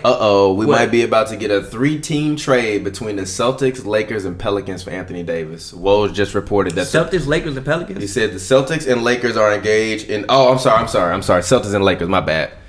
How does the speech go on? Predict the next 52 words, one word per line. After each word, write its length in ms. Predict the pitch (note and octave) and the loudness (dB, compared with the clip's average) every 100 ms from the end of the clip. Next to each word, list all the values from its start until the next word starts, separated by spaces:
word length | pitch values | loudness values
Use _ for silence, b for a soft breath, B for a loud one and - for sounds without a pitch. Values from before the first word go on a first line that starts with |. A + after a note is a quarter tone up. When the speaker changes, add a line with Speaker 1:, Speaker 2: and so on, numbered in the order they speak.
| B | B
Speaker 1:
I 80 | D#3+ | 0
don't 120 | G#3+ | 2
know 80 | F3 | 4
why 140 | C3+ B2+ | 6 4
the 80 | |
Celtics 320 | B2 B2+ G#2+ G2+ | 4 2 0 -4
would 100 | G2+ | -2
wanna 200 | G2 F#2 | -2 -2
trade 240 | G2+ F2+ | -4 -2
for 40 | |
A 120 | D#2 F2 | -4 -2
D. 100 | F#2+ | -2
I'm 100 | B2 | -2
sorry, 260 | G#2 F2+ | -2 -2
go 100 | G#2+ | -2
ahead, 160 | A#2 F2 | -2 -4
continue. 380 | G#2+ G2 E2 F2 | -6 -6 -6 -4
My 100 | G2+ | -2
bad. 320 | F2 E2 D2+ | -2 -2 2
Literally, 320 | A#2+ A2 G#2 | 4 4 4
the 100 | G2+ | 4
Woj 300 | G2+ A2 G#2+ | 4 2 2
alert 260 | G2+ F#2+ F#2+ | 2 2 0
popped 220 | G2 F#2 | -2 0
up 140 | F#2+ | 0
on 80 | F#2 | 0
my 100 | F2 | -2
phone 260 | F2 F#2 F2 | -2 -2 0
as 140 | E2+ | 0
it 60 | E2 | -2
was 100 | D#2+ | -4
Speaker 2:
Yeah. 80 | E2 | -6
Speaker 1:
happening. 180 | D2+ | -8
My 120 | E2+ - | -10 -8
bad. 400 | D#2+ C3 - D#3 | -8 -8 -4 2
Speaker 2:
Well, 320 | F#3+ F#3 - | 4 4 2
still, 260 | - D#3 | 0 2
like, 140 | C3+ A2 | 2 0
I, 280 | F#2+ E3+ - | 0 0 0
I, 80 | E3+ | -2
I, 320 | E3 F3 F3+ | -2 -2 -2
I 20 | |
think, 220 | F#3 F3+ F#3+ | -2 -4 -4
I 80 | |
think 200 | F#3+ F#3+ | -4 -4
that, 220 | E3+ D3+ D3 | -4 -2 -2
that 140 | D3 | -2
this 160 | D#3 C#3+ | -4 -2
injury 360 | D#3 C3 C3 | -2 0 -2
has 140 | B2+ A#2 | -2 -6
completely 420 | A#2+ C#3+ D3+ C3 | -6 -2 0 0
cha-, 180 | - | -4